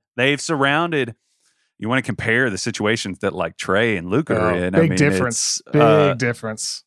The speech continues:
Speaker 1: pretty massive. Like, it,
Speaker 2: Mm-hmm.
Speaker 1: it, it, Luka, if you, if you wanna talk about teams that are built around one player, the whole, the whole ce-, heliocentrism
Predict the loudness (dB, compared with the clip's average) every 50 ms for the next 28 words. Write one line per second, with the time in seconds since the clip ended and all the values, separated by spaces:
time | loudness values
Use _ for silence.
0 | _ 0 2 2 4 4 4 2 2 0 0 -2 -6 -6 -4 _ 2 2 2 2
1 | 2 0 2 0 0 -2 0 0 -2 -4 -4 -8 _ _ _ _ _ _ -2 0
2 | 2 2 2 2 2 2 4 4 2 0 -4 _ _ _ _ _ _ _ _ _
3 | _ _ _ _ _ -4 -4 -2 -4 -6 -4 -4 -2 0 0 0 0 2 0 0
4 | 2 2 2 0 0 0 -2 -2 0 0 0 0 0 2 2 0 0 0 0 0
5 | 0 0 0 0 -2 -4 -4 -2 -2 0 0 0 0 0 0 0 -2 -2 -4 -4
6 | -6 -4 -2 -2 -2 -2 -2 -4 -4 -6 -6 -6 -6 -4 -2 0 2 2 2 2
7 | 0 0 -2 -2 -2 0 0 0 0 0 -2 -2 -2